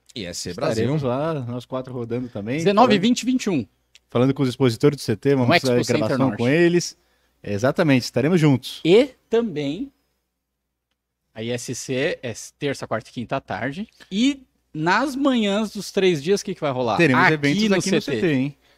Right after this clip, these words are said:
Speaker 2: Na
Speaker 3: Boa.
Speaker 2: terça-feira temos um evento fechado com o pessoal da Ramo, eles estão organizando um evento aqui. Na quarta-feira o pessoal da Univil vai ter um evento aqui. E na quinta-feira o pessoal da Aeroscan estará com um evento aqui presencial todos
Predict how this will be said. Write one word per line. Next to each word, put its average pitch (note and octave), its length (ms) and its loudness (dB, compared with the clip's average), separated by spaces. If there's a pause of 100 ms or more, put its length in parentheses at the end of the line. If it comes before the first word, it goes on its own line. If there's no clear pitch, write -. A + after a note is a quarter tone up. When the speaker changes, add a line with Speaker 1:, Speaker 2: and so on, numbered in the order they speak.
(140)
Speaker 2:
Na A#2 220 -2
Speaker 3:
Boa. A2 120 2
Speaker 2:
terça-feira C#3 400 0
temos C3 220 -4
um C#3 80 0
evento B2+ 240 -4
fechado D3 420 0
com D3 80 -8
o B2 40 -12
pessoal B2+ 220 -4
da B2 120 -4
Ramo, C#3 260 -4
eles D#3+ 100 -6
estão B2 140 -4
organizando A#2+ 500 -2
um B2 40 2
evento A2+ 260 -2
aqui. D#3+ 320 -6 (320)
Na G#2+ 100 -4
quarta-feira C#3 600 -2
o A#2 40 -8
pessoal A#2+ 300 -6
da A#2+ 120 -4
Univil C3+ 480 -2
vai B2 160 -4
ter B2+ 80 -8
um B2 80 -2
evento A#2+ 280 -4
aqui. F#3 280 -6 (260)
E G3+ 60 -6
na F3+ 120 0
quinta-feira E3 520 -4
o - 20 -12
pessoal C#3+ 260 -2
da C#3 140 -2
Aeroscan D#3 460 0
estará D3 260 -4
com D3 120 -6
um - 20 0
evento B2 260 0
aqui B2 140 -6
presencial B2 640 -2
todos - 140 -18